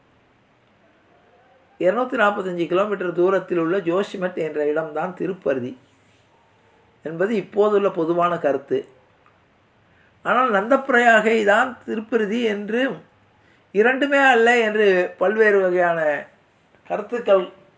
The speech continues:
உள்ள கருத்துக்களுக்கு இடமளிக்கக்கூடிய இடம். மானசரஸ், மானச சரஸ் நதிக்கரையில் இருக்கின்றது. இந்த,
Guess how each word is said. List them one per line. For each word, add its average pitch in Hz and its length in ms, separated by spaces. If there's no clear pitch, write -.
உள்ள 170 220
கருத்துக்களுக்கு 180 640
இடமளிக்கக்கூடிய 151 720
இடம். 156 180
மானசரஸ், 214 720
மானச 226 380
சரஸ் 185 400
நதிக்கரையில் 185 640
இருக்கின்றது. 151 720
இந்த, 220 160